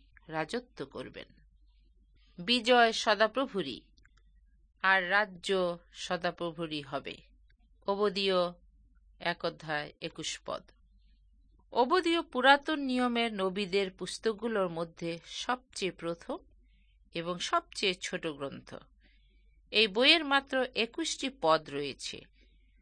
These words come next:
নবীদের মধ্যে ওবদীয় প্রথম প্রভুর দিন,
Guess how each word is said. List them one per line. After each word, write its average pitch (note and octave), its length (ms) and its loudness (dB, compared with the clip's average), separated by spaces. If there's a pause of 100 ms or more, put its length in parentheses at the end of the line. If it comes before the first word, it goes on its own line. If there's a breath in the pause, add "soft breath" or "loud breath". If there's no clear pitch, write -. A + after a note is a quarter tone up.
(220)
নবীদের D#4 480 2
মধ্যে D#4 460 0
ওবদীয় G#3 640 0 (180)
প্রথম F3+ 520 -4 (400)
প্রভুর G#3 420 -2
দিন, E3 440 -4